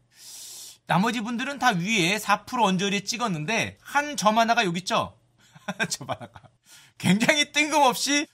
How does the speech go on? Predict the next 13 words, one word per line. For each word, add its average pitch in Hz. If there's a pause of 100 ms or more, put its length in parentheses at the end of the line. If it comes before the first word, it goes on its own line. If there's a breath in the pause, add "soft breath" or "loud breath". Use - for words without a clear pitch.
(220)
훌쩍 320
건너뛴 254
데 277
아래 247
점이 226
하나 226
찍혀 -
있어요. 117 (220)
"이거는 285
뭘까?" 156
그래서 160
많은 185
사람들이 214